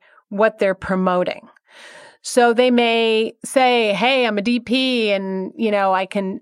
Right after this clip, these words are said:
absolutely handle this commercial or feature film." But then once they get into it, they quickly realize that they are in way over their head. So I think the greatest service that you can give yourself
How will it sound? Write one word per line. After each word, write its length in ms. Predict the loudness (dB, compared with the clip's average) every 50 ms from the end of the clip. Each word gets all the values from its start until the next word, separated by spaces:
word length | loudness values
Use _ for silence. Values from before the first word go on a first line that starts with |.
| _ -4
absolutely 720 | -4 -4 -4 -6 -6 -4 -2 -2 -2 -2 -2 -2 -2 -2
handle 260 | 0 0 0 0 -2
this 220 | -2 -4 -6 -6 -6
commercial 580 | -4 -2 -2 -2 -2 -2 -2 -2 0 0 0
or 140 | 0 -2 -4
feature 340 | -6 -6 -8 -6 -4 -6 -6
film." 500 | -4 -2 -2 0 0 0 0 -2 -4 -6 -10 -16 -20 -20 -20 -20 -12 _ -6
But 120 | -4 0
then 220 | 0 2 2 2
once 240 | 2 2 2 0 0
they 160 | 0 0 0
get 140 | 0 0 0
into 280 | 2 2 2 2 2 2
it, 320 | 2 2 0 -2 -4 _
they 120 | -2 -2 -2
quickly 460 | -2 -2 -2 -2 0 0 -2 -2 -2
realize 600 | 0 0 0 2 2 2 2 2 0 0 -2 -4
that 200 | -6 -6 -2 -2
they 180 | 0 0 2
are 120 | 2 0 0
in 360 | 0 0 -2 -2 -4 -2 -2
way 400 | 0 2 2 2 2 2 0 0
over 260 | 0 -2 -2 -2 -2
their 160 | -2 -4 -4
head. 460 | -4 -6 -6 -4 -4 -4 -6 -10 -8 -4
So 180 | -2 0 2
I 80 | 0 0
think 340 | 0 0 -2 -2 -2 -4 -10 -20 -20 -20 -20 -20 -20 -20 _ _
the 100 | -4 0
greatest 440 | 2 2 2 4 2 0 -2 0 0
service 320 | 0 2 0 0 -2 -4
that 140 | -4 -6 -4
you 140 | -6 -8 -4
can 200 | -4 -2 -2 0
give 180 | -2 -2 -2
yourself 640 | 0 -2 -2 -2 0 0 2 2 2 2 0 -2